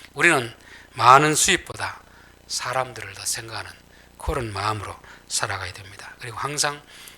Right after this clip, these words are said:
우리 모든 일의 최종 결정권자는 하나님이 하신다. 우리가 아무리 많은 계획을 세워도 하나님이 이 일에 사인을 해주시면 그 일을 진행하는 것이고, 하나님이 "하지 마라." 하면은 안 하는 것이 이게 하나님의 통치를 받는 것입니다.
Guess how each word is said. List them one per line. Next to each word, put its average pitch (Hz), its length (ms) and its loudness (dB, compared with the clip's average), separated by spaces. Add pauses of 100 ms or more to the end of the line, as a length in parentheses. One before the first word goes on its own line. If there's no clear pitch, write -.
(140)
우리 139 220 -8
모든 123 380 -8
일의 120 240 -8
최종 143 460 -4
결정권자는 170 840 -4 (500)
하나님이 120 400 -10
하신다. 92 380 -6 (680)
우리가 123 400 -4
아무리 143 260 -4
많은 123 320 -2
계획을 127 320 -6
세워도 120 320 -6 (460)
하나님이 185 560 0
이 165 140 -4
일에 160 260 4 (400)
사인을 127 480 -2
해주시면 156 500 0 (320)
그 135 120 -10
일을 135 180 -4
진행하는 156 420 -2
것이고, - 300 -8 (520)
하나님이 127 420 0
"하지 139 240 0
마라." 156 320 8
하면은 143 280 -2 (380)
안 107 180 -4
하는 139 180 -6
것이 143 260 -2
이게 113 180 -14
하나님의 117 440 -4
통치를 143 540 -4 (340)
받는 104 260 -4
것입니다. 110 380 -4